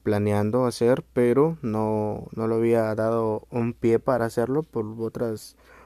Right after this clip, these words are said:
otros temas que tengo también en mente, el tiempo que a veces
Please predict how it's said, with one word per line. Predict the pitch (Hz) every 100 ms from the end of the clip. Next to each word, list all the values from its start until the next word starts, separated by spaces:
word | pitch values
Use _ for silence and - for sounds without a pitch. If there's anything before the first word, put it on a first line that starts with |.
| _
otros | - 120 120
temas | 123 120 123
que | 113
tengo | - 117 117 110
también | 110 110 113
en | 113
mente, | 127 151 156 - 135 127 127 - 113 107
el | 104 98
tiempo | - 120 117 110
que | 110
a |
veces | 107 107 113 101